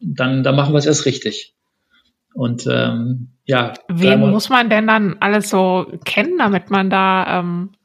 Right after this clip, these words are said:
Speaker 2: damit man da überhaupt irgendwie hinkommt? Also ihr habt euch dann tatsächlich das, äh, so ein Netzwerk aufgebaut, das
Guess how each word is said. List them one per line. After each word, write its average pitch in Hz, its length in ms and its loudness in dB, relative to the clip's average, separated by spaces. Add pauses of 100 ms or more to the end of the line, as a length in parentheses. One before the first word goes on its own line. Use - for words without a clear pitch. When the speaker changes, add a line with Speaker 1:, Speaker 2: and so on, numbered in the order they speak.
(540)
Speaker 2:
damit 196 320 0
man 190 180 0
da 185 220 0
überhaupt 180 480 -2
irgendwie 180 460 -2
hinkommt? 208 460 -4
Also 196 180 0
ihr 196 160 2
habt - 160 -2
euch 262 140 0
dann 240 160 0
tatsächlich 233 540 -4
das, 240 400 -4
äh, 214 340 0 (160)
so 233 100 -2
ein 240 140 -2
Netzwerk 247 440 0
aufgebaut, 240 680 2
das - 520 -4